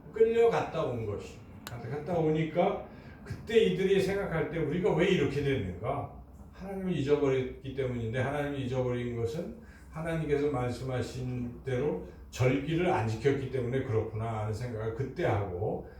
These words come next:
돌아오자마자 그들이 이 절기를 유월절 또 맥추절 이런 절기를 그때서야 비로소 지킨 것이죠. 그래서 이렇게 절기를 지키는 건 굉장히 중요한 것이다 하는 것이죠.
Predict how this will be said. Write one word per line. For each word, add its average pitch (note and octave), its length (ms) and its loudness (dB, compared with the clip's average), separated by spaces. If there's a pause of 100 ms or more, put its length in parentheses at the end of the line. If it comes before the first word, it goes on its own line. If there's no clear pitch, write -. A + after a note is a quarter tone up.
(180)
돌아오자마자 F3 1120 4
그들이 G2+ 500 -6 (360)
이 G2+ 220 4
절기를 G2 880 8 (140)
유월절 G2 880 6
또 G#2+ 140 0
맥추절 - 800 2 (360)
이런 G#2 240 6
절기를 F2+ 960 2
그때서야 G2+ 720 6
비로소 G2 580 2 (240)
지킨 A#2 460 -4
것이죠. - 580 -8
그래서 B2+ 260 2
이렇게 C3 220 2
절기를 E3+ 500 0
지키는 D3 380 -4
건 C#3+ 100 -4
굉장히 E3+ 340 0
중요한 B2+ 460 -2
것이다 F2 320 -6
하는 F2 200 -6
것이죠. - 500 -12